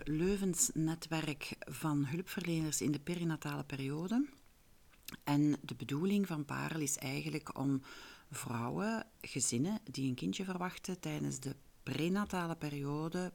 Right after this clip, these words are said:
preventieve zorg te geven, zodat de baby eigenlijk bij de geboorte een goede start kan maken. En ons doelgroep is eigenlijk heel uitgebreid. Elke moeder die binnen de reguliere zorg onvoldoende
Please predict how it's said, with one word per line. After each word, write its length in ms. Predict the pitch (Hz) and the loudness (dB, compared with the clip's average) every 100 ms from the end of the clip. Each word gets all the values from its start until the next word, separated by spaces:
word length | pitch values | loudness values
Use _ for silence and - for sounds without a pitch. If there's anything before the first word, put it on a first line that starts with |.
| - | -6
preventieve 600 | 165 170 165 151 147 143 | -4 -2 -2 -2 -4 -4
zorg 360 | 123 117 143 | -4 -4 -6
te 120 | - 202 | -6 -6
geven, 500 | - 220 226 233 240 - - - - | -2 0 0 -2 -6 -8 -14 -14 -12
zodat 320 | - 147 143 | -6 -4 -4
de 60 | |
baby 380 | 127 147 156 160 - | -2 0 0 -2 -2
eigenlijk 480 | 147 151 151 139 | -2 -2 -4 -6
bij 120 | - 143 | -6 -6
de 80 | |
geboorte 480 | 127 - 131 139 - | -6 -4 -4 -4 -6
een 100 | 151 | -6
goede 220 | 139 143 | -2 2
start 380 | - - - - | 4 4 2 -4
kan 200 | - - | -6 -6
maken. 320 | - - - - - - - - - - - | -4 -6 -10 -16 -18 -20 -18 -16 -14 -14 -10
En 340 | - 151 143 - | 0 4 4 2
ons 320 | 156 151 131 | 0 2 2
doelgroep 460 | 127 156 175 180 165 | 2 2 2 0 0
is 140 | 147 | 0
eigenlijk 440 | - 151 147 139 - | 2 0 0 -2 -2
heel 460 | 127 147 170 180 | 0 2 2 0
uitgebreid. 920 | - 131 165 - 214 208 214 233 233 - | 0 -2 -2 -2 0 2 2 2 0 0
Elke 360 | 160 185 - | 2 2 4
moeder 520 | 190 170 180 185 170 | 4 6 4 2 0
die 400 | 156 160 156 151 - | 0 2 4 2 2
binnen 300 | 156 165 156 | 2 2 2
de 80 | |
reguliere 520 | 151 165 170 156 151 147 | 0 0 0 0 0 0
zorg 440 | 143 147 143 - - - - - - - | 0 0 -4 -8 -14 -14 -14 -14 -12 2
onvoldoende 1120 | 170 180 165 156 147 160 156 143 139 139 143 | 6 6 6 4 6 6 6 6 4 0 -4